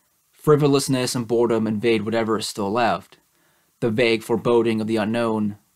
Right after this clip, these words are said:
these are the signs announcing that something different is happening, and then this continual crumbling, which causes no change whatsoever in the physiognomy, is suddenly interrupted by the sunrise,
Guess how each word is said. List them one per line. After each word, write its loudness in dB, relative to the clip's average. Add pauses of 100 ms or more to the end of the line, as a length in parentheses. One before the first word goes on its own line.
these 0
are 0
the 2
signs -2
announcing -2
that -4
something -4
different -4
is -14
happening, -6 (500)
and -4
then 0
this -4
continual -4
crumbling, -2 (360)
which -4
causes 0
no 0
change -2
whatsoever -2 (300)
in -8
the -2
physiognomy, 0 (360)
is -2
suddenly -2
interrupted -2
by -2
the -6
sunrise, -4